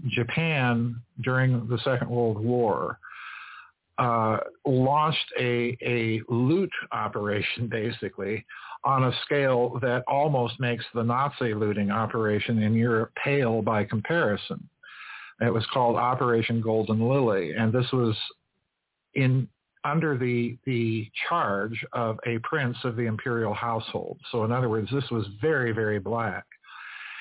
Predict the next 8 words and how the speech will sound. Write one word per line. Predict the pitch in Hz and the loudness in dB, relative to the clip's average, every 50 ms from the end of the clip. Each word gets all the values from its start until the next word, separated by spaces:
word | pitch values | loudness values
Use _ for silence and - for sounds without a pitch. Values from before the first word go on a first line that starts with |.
| - - - - - | -14 -16 -16 -8 -2
And | - 131 127 | 0 0 2
they | 139 143 143 | 2 2 2
recovered | 139 139 127 127 - - 165 160 147 139 131 - | 2 2 0 -2 -2 -2 -2 0 0 0 0 0
an | - 131 131 131 | -2 -2 0 0
enormous | 131 127 127 127 131 131 135 143 156 165 170 165 151 - - | 2 2 2 2 2 2 2 2 2 2 2 2 0 0 -2
amount | 120 123 127 120 110 101 95 95 - - - | -2 0 0 0 2 2 0 0 -2 -4 -2
of | - 120 113 110 107 104 110 - - | 0 0 0 0 0 -2 -8 -10 -10
bullion | 113 101 98 123 131 143 151 139 117 95 76 67 - - 127 | -6 -2 0 2 4 4 4 2 2 0 -2 -6 -8 -10 -10